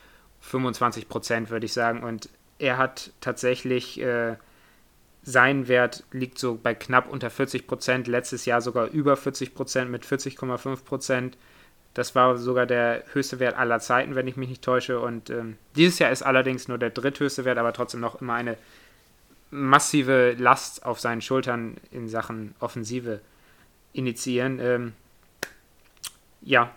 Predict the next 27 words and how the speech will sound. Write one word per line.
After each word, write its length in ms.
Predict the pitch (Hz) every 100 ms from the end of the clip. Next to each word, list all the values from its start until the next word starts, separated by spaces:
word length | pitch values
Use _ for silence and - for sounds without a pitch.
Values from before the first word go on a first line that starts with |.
| -
äh, 320 | 139 120 113
vielleicht 300 | 110 - 127
noch 200 | 131 113 - _
interessant 520 | - 147 131 131 127 123
zu 140 | -
erwähnen, 320 | 123 120 127
dass, 300 | 120 117 -
äh, 320 | - 120 113 107 - _ -
Giannis 320 | 127 135 127
Antetokounmpo 840 | 139 127 123 123 - 135 135 127 117
und 340 | 120 117 110
Luka 240 | 131 123
Doncic 600 | 117 120 123 120 110 - - - - _ _ _ -
die 60 |
einzigen 300 | 127 127 123
beiden 220 | 120 120 120
sind, 180 | 120
die 140 | 120 117
ihn 100 | 117
dieses 320 | 123 123 -
Jahr 240 | 123 113 113 -
im 340 | 131 120 113
Usage 420 | 113 123 120 104
Rate 300 | 117 110 104 - _ _
Rating 360 | 120 113 113 110
übertreffen. 500 | 113 107 - 120 - - - - -
Allerdings 460 | 139 156 175 165